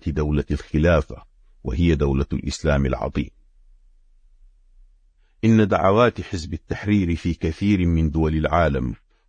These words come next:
والتي تشيد ببطولاتكم وأن تتوج هذه البطولات بالخلافة بإذن الله قد وصلتكم بالتأكيد. إذن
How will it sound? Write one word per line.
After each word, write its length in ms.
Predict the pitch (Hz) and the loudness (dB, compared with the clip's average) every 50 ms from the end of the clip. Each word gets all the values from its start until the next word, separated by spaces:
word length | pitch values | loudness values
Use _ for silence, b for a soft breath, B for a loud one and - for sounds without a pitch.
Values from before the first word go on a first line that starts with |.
| _ | _
والتي 400 | - 73 80 92 95 - - 92 | -4 0 2 2 2 2 0 -2
تشيد 480 | - - 95 - - 117 113 107 90 85 | -2 -2 -4 -2 0 2 2 2 2 0
ببطولاتكم 1160 | 85 78 80 82 80 78 78 80 - 85 87 87 95 107 110 95 - - 78 - - - 55 - _ _ _ _ _ _ - | -2 -2 -2 -4 -2 -2 -4 -6 -4 -4 -2 2 4 4 4 4 2 -2 -6 -10 -12 -14 -18 -18 _ _ _ _ _ _ -4
وأن 240 | - 87 107 101 - | -2 0 0 0 0
تتوج 540 | 101 85 - 120 107 101 101 92 87 85 | -2 -2 0 0 2 2 2 0 0 0
هذه 420 | 87 90 101 98 92 78 82 80 80 | 0 2 2 2 2 2 0 -2 -2
البطولات 680 | 71 67 73 78 - - 80 85 92 95 90 - 85 | -2 -4 -6 -8 -6 -2 0 2 2 2 0 0 -2
بالخلافة 680 | 78 80 78 - - - 80 80 85 85 82 - - 76 - | -4 -4 -4 -4 -4 -2 0 2 2 2 0 -2 -4 -6 -6
بإذن 460 | 80 73 71 80 87 82 - 82 80 | -6 -4 -2 -2 -2 -2 -2 0 0
الله 440 | 78 78 78 80 85 90 90 87 85 - _ _ _ _ _ _ _ _ - | 2 2 0 0 0 0 0 0 -2 -6 _ _ _ _ _ _ _ _ -4
قد 160 | 82 76 73 | -2 -2 0
وصلتكم 760 | 78 71 71 - - 80 76 87 87 - - - - 80 78 | 0 0 0 0 0 0 0 0 0 -2 -6 -6 -4 -2 0
بالتأكيد. 640 | 78 80 - _ - - - - - - 85 65 - _ _ _ _ _ _ _ _ _ _ _ _ _ _ _ _ - | 0 -2 -2 _ -4 -4 -4 -4 -6 -6 -6 -6 -6 _ _ _ _ _ _ _ _ _ _ _ _ _ _ _ _ 2
إذن 360 | 104 113 87 98 85 71 - | 2 4 4 4 2 0 -2